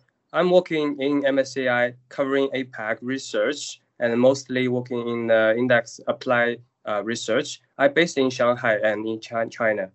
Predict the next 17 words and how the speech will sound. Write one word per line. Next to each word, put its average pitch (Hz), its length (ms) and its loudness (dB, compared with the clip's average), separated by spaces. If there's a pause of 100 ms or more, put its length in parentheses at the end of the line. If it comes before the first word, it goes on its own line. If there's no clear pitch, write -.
China 220 380 4
equity 151 380 4
market 123 460 -2 (180)
has 120 220 -10
suffered 113 380 -2
from 107 420 -4 (120)
big 135 220 2
loss 101 400 -2
this 107 220 -8
year. 107 300 -2 (640)
The 151 80 2
drawdown 175 420 6
since 147 300 -6
the 127 80 -4
highest 127 560 -4
in 117 220 -10
February 113 720 -4